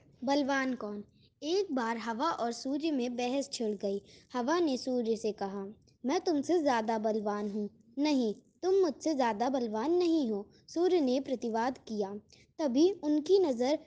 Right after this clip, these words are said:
विश्व भ्रमण पर निकले एक यात्री पर पड़ी। यात्री ने शॉल ओढ़ी, ओढ़ रखी थी। हवा और सूर्य ने तय किया कि उनमें से जो भी उस यात्री की शॉल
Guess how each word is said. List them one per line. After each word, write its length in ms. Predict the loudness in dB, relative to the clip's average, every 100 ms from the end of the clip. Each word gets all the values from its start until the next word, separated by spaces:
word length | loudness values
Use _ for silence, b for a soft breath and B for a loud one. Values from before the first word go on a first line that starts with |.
| _ 0
विश्व 340 | 0 2 0
भ्रमण 400 | 2 0 0 0
पर 240 | 0 -2
निकले 420 | 0 0 0 0 0
एक 380 | 2 0 0
यात्री 380 | -2 -4 2 2
पर 200 | 4 0
पड़ी। 380 | -2 -4 -4 -8 -14 _ -2
यात्री 420 | 0 0 2 4
ने 160 | 4 2
शॉल 360 | 2 2 0 -2 B -4
ओढ़ी, 380 | 2 6 6 6 2 0
ओढ़ 220 | 4 4
रखी 400 | 2 0 -2 -2
थी। 280 | -2 -2 -4 _ _ -6
हवा 340 | -4 2 2
और 300 | 2 2 2
सूर्य 400 | 0 -2 0 0
ने 160 | 0 0
तय 280 | 0 0 0
किया 340 | 0 -2 -2 -8 B B -4
कि 240 | 0 0 0 -6 -8
उनमें 380 | 0 2 4 4
से 320 | 4 4 4 2
जो 340 | 0 4 4
भी 300 | 2 0 -2 -2
उस 400 | -2 -2 -6 -14 -6
यात्री 500 | -2 -2 -2 2 2
की 240 | 4 0 0
शॉल 360 | 0 0 0